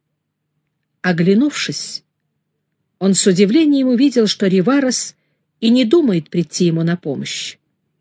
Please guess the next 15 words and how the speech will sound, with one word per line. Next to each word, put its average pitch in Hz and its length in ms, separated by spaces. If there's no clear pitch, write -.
Маршан 190 560
бросил 202 420
на 185 180
Рене 196 400
свирепый 196 680
взгляд, 175 540
взял 202 360
свой 196 280
стакан, 202 720
осушил 240 580
его 185 180
единым 175 540
духом 285 480
и 226 140
протянул 226 720